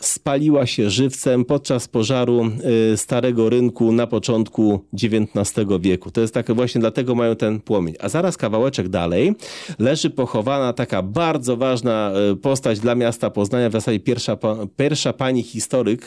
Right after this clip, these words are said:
w mieście Poznaniu. Ona się nazywała Maria Wicherkiewiczowa. No każdy, kto się zajmuje historią troszeczkę miasta Poznania, wie, kto to była Maria Wicherkiewiczowa.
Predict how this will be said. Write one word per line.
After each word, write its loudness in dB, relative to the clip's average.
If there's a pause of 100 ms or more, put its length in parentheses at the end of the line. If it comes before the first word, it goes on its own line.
w -6
mieście 0
Poznaniu. 0
Ona -2
się -8
nazywała -4
Maria -2
Wicherkiewiczowa. -2 (360)
No 0
każdy, -2
kto -4
się -2
zajmuje 2
historią 0
troszeczkę -2
miasta -2
Poznania, 0
wie, 0
kto -8
to -6
była 0
Maria -2
Wicherkiewiczowa. -2